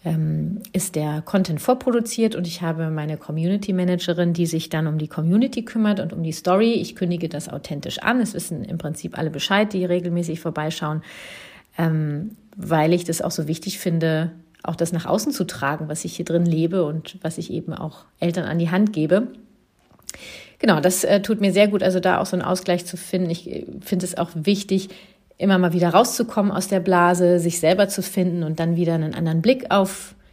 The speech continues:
diese berufliche Blase zu haben. Ähm, genau, das sind so die einzigen. Ich dachte so, ist so vielleicht ein bisschen wenig, nur wer sagt schon, was ist wenig, was ist viel.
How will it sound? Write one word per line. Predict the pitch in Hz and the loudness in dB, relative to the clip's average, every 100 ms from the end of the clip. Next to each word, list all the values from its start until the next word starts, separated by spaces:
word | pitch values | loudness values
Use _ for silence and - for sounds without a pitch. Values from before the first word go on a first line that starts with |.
| _ | _
diese | 196 180 | -2 0
berufliche | 175 175 208 208 185 170 | 2 2 2 0 -4 -2
Blase | 170 165 170 165 | 0 2 0 -2
zu | - 165 147 | -2 -4 0
haben. | 160 160 165 165 - - - - _ - | 0 0 -2 -4 -6 -20 -20 -20 _ -4
Ähm, | 170 165 165 160 156 160 156 - - | -2 0 0 -2 -2 -4 -6 -14 -2
genau, | 381 262 147 139 156 _ _ _ - | 2 4 4 0 -6 _ _ _ -6
das | 196 - | -4 -2
sind | 285 | -4
so | - | -2
die | 220 214 | -2 -2
einzigen. | - 247 392 - 202 170 156 131 - | 2 2 2 -2 -4 -4 -4 -8 -4
Ich | 208 | -4
dachte | 208 - 202 | -4 -4 -4
so, | - | -4
ist | - | -6
so | 185 | -8
vielleicht | - - - | -6 -6 -6
ein | |
bisschen | 156 - 139 - | -6 -4 -6 -8
wenig, | - 190 277 359 - | -6 -2 0 0 0
nur | 180 170 | 0 2
wer | 156 | 0
sagt | - - - | -2 -6 -6
schon, | 156 | -6
was | 151 | -4
ist | 147 - | -6 -4
wenig, | 165 180 | -4 -4
was | 175 170 | -4 -6
ist | 175 | -4
viel. | - 240 269 | 0 4 4